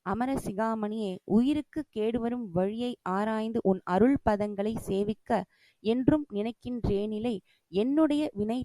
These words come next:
தீர்த்து அருள வேண்டும். இந்த பாட்டுல என்ன சொல்றாங்க அப்படின்னு பாத்தீங்கன்னா, திருத்தணி மலையை பத்தி சொல்றாங்க. நம்ம எல்லாருக்கும் தெரியும், திருத்தணி முருகன் வந்து அவ்வளோ பவர்ஃபுல்லானவருங்க, சரிங்களா? அவர் வந்து பாத்தீங்கன்னா, சேவல் கொடி, சேவல் கொடி தொட்டதெல்லாம் வெற்றி தான்.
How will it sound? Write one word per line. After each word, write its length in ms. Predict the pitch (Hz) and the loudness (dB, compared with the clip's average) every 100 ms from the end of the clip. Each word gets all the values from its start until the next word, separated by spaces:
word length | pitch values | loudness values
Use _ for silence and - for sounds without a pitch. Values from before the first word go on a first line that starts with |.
| - | -2
தீர்த்து 360 | 208 202 - - | 0 0 0 -2
அருள 340 | 190 180 185 180 | 2 4 6 6
வேண்டும். 480 | 160 160 165 175 165 - _ _ _ - _ _ - | 2 0 2 2 0 -14 _ _ _ -20 _ _ -10
இந்த 140 | 208 190 | -8 -4
பாட்டுல 240 | 208 214 | -4 -2
என்ன 180 | 175 190 | -4 -6
சொல்றாங்க 440 | 202 180 160 160 160 | -6 -6 -6 -8 -10
அப்படின்னு 320 | 160 156 170 170 | -8 -6 -6 -4
பாத்தீங்கன்னா, 600 | 165 - 170 165 165 170 254 - - - _ | -6 -4 -8 -6 -8 -4 -4 -6 -14 -20 _
திருத்தணி 340 | 302 - 269 220 | 8 10 6 6
மலையை 300 | 175 180 185 | 0 -2 -2
பத்தி 200 | 175 - | -2 0
சொல்றாங்க. 440 | - 180 165 160 - | 0 0 -4 -10 -12
நம்ம 180 | 190 185 | -8 -6
எல்லாருக்கும் 480 | 196 220 220 254 | -6 -6 -8 -6
தெரியும், 300 | 233 196 233 226 | -6 -6 -4 -2
திருத்தணி 380 | 220 - 226 | 2 2 2
முருகன் 300 | 190 180 180 | 0 -4 -4
வந்து 220 | 165 202 - | -8 -12 -16
அவ்வளோ 360 | - 180 254 294 | -20 -4 -4 -2
பவர்ஃபுல்லானவருங்க, 840 | - 175 180 190 175 180 175 160 165 | -4 -4 -4 -6 -6 -6 -8 -8 -6
சரிங்களா? 420 | - 170 165 180 190 - - - | -4 -4 -4 -4 -6 -8 -20 -6
அவர் 240 | - 202 208 | 6 8 8
வந்து 240 | 202 233 | 4 0
பாத்தீங்கன்னா, 360 | 202 196 202 247 | 0 0 0 0
சேவல் 420 | - 240 254 233 | 4 4 6 4
கொடி, 280 | - 196 196 - _ | 6 4 4 -8 _
சேவல் 340 | - 196 240 254 | -2 0 2 4
கொடி 200 | 196 190 | 2 4
தொட்டதெல்லாம் 560 | 190 - 262 240 254 226 | 4 4 2 2 0 0
வெற்றி 340 | 185 - 214 | -2 -2 0
தான். 160 | 196 | 0